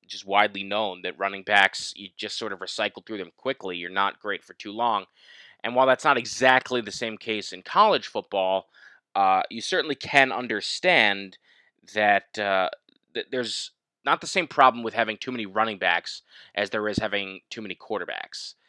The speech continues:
There's the saying, "Oh, if you've got two quarterbacks, you've got none." That's not the case <laughs> with the running backs. You wanna be able to have two or three running backs, uh, that can get the job done for you. And so Pitt has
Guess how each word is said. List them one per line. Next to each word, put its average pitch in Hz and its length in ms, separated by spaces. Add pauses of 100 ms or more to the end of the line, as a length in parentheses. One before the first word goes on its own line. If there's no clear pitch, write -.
(300)
There's 107 160
the 110 80
saying, 131 380
"Oh, 131 140
if 123 100
you've 113 140
got 120 300 (640)
two 147 160
quarterbacks, 127 500
you've 107 80
got 95 220
none." 87 340 (720)
That's 160 340
not 160 280
the 143 60
case 113 440
<laughs> - 0
with - 140
the 127 140
running 110 260
backs. 85 340
You 147 80
wanna 147 220
be 127 80
able 110 160
to 110 60
have 104 260
two 110 340
or 101 240
three 95 560
running 95 320
backs, 80 460 (440)
uh, 71 140
that 92 160
can 107 140
get 98 140
the 98 60
job 90 280
done 92 180
for 65 240
you. 50 160 (440)
And 107 200
so 127 160
Pitt 127 240
has 147 480